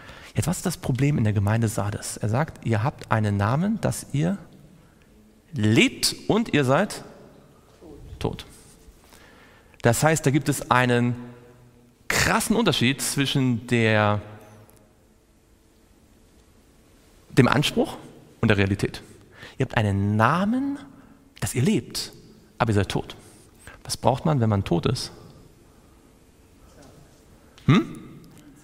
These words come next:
<laughs> Ja, aber, äh, aus Gottes Perspektive, wenn man tot ist, was braucht man? Leben. Man braucht eine Auf-, ja,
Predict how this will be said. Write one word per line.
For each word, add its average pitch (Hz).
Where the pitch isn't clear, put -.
<laughs> 160
Ja, 165
aber, 135
äh, -
aus -
Gottes 262
Perspektive, 202
wenn 165
man 160
tot 254
ist, -
was 165
braucht 208
man? 110
Leben. 180
Man 131
braucht 147
eine 170
Auf-, 165
ja, 160